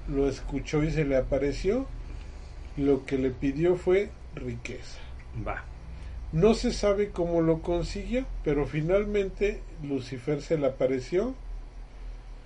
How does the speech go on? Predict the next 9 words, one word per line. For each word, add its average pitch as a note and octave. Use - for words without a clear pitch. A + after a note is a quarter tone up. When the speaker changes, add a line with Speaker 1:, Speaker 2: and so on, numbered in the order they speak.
Speaker 1:
¿sí? D#3+
Le C#3+
pudo D3+
ver D#3
las B2+
intenciones C#3
al B2
charro D3
negro, F3